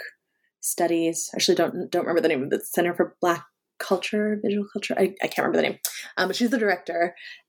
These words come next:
and she has a seminar that she's been running for a while now called The Dark Room. So I'm talking about my book there. I'm talking about my book at, um, McNally Jackson Books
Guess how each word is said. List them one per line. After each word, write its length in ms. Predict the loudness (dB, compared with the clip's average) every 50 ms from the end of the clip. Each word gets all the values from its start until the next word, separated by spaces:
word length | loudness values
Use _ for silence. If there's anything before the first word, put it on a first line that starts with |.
| _ -2
and 640 | 0 0 2 2 2 2 2 2 4 4 4 2 2
she 220 | 0 0 2 2
has 160 | 2 2 0
a 40 | 0
seminar 420 | 0 0 2 2 2 2 0 0
that 100 | -2 -2
she's 220 | 0 0 -2 0 0
been 120 | 0 2
running 260 | 2 2 2 2 0
for 320 | -2 -2 0 2 2 4 2
a 160 | 2 0 0
while 380 | 0 2 2 2 2 2 0 2
now 180 | 2 0 0
called 240 | 0 -2 -2 -2 0
The 60 | 0
Dark 320 | 2 2 2 2 0 -2 -2
Room. 360 | 0 0 0 -2 -2 -2 -2
So 180 | 0 0 0
I'm 100 | 0 -2
talking 440 | -2 -4 -4 -2 -2 -2 -2 -2 -2 -4
about 220 | -2 0 0 0
my 100 | 0 -2
book 240 | 0 2 2 2 0 -4 -12 -20 -20 _ -20 -20 -20 -20 -20 -20 _ _ -8 -4
there. 420 | -2 0 0 0 0 0 -2 -4 -6
I'm 100 | -6 -8
talking 300 | -8 -8 -6 -4 -2 0
about 200 | 2 2 2 2
my 100 | 2 0
book 400 | 2 4 4 4 4 2 -2 -16 -12 _ 0
at, 480 | 2 2 2 2 0 -2 -2 -2 -2 -2 -2 -4 _ -20 -20 -20 -20 _ _ _ _ _ -6
um, 500 | -2 0 0 0 0 0 0 0 0 2 0
McNally 480 | -2 -2 0 0 0 0 2 0 0 2
Jackson 800 | 2 0 0 0 0 0 2 2 2 2 2 2 0 -2 -4 -10 -20 _ _ _ _ _ _ _ _ _ 4
Books 540 | 4 4 4 2 -4 -4 -2 0 0 0